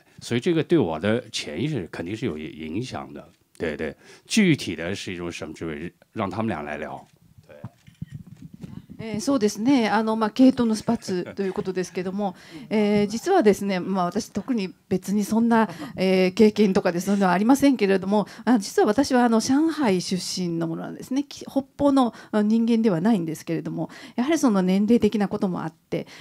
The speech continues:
Speaker 2: えー、そしてまた家族にですね、まあ、女性が多いこともあってですね、あのような毛糸のスパッツというのがですね、えー、周りに、あの、ありましたので、おそらく潜在意識的にですね、えー、そういうものが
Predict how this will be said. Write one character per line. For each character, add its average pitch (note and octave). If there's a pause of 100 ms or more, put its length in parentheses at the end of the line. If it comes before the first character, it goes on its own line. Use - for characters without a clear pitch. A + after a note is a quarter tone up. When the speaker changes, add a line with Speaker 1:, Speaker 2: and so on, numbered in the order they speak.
Speaker 2:
え A3+
ー、 A#3+
そ C4+
し C4
て C#4+
ま C4+
た B3
家 C#4+
族 C4
に F3
で D#3+
す -
ね、 F3
ま F#3
あ、 -
女 G3+
性 A3+
が G#3+
多 A#3+
い F3+
こ -
と F3
も E3
あ -
っ F3+
て -
で -
す -
ね、 E3+ (260)
あ F#3+
の G#3
よ G#3
う -
な F#3+
毛 G#3+
糸 G#3
の G3+
ス -
パ A#3
ッ A3+
ツ F#3
と G#3
い G#3
う A3+
の C4+
が D4
で G#3+
す -
ね、 F#3+ (200)
え G3+
ー、 -
周 G3
り G#3
に、 G#3+ (200)
あ F#3
の、 E3+
あ E3+
り G#3
ま B3
し A#3+
た E3
の E3
で、 F3 (160)
お A3+
そ D#4+
ら E4
く B3+
潜 C4
在 C4
意 A3
識 -
的 B3+
に B3+
で F#3+
す -
ね、 F#3+ (180)
え G3+
ー、 -
そ A3+
う A3+
い A3
う A3
も A3
の D4+
が G3+